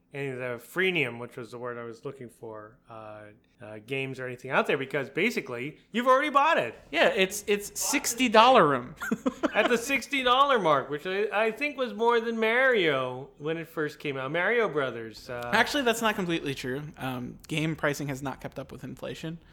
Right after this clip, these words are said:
Speaker 2: Uh, so I can see why you need these alternative monetization tactics. And that's something I wanna be clear about. I'm not one of those, "Oh, old school. Mega Man X didn't have microtransactions, so no game should have microtransactions." No. I understand. Like, we need to find other ways to monetize.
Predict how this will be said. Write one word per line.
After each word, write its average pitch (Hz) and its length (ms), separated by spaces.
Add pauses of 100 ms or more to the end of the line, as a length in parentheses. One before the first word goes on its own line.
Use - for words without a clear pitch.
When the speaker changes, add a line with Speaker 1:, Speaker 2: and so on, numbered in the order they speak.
(200)
Speaker 2:
Uh, - 60
so 165 200
I 165 120
can 190 160
see 156 240
why 123 240
you 135 160
need 123 300
these 127 180
alternative 123 800
monetization 127 600
tactics. 180 480 (400)
And 196 100
that's 247 80
something 320 180
I - 20
wanna 233 120
be 160 120
clear 127 220
about. 117 200
I'm 175 80
not 214 120
one 208 120
of 180 60
those, 147 440
"Oh, 175 140
old 165 280
school. 135 520 (400)
Mega 220 160
Man 202 180
X 165 300
didn't 175 140
have 147 120
microtransactions, 139 840
so 233 100
no 254 240
game 247 260
should 160 160
have 147 140
microtransactions." 131 840
No. 151 200 (400)
I 214 80
understand. 139 480
Like, 127 160
we 170 60
need 185 140
to 190 60
find 170 200
other 139 160
ways 127 140
to - 60
monetize. 110 600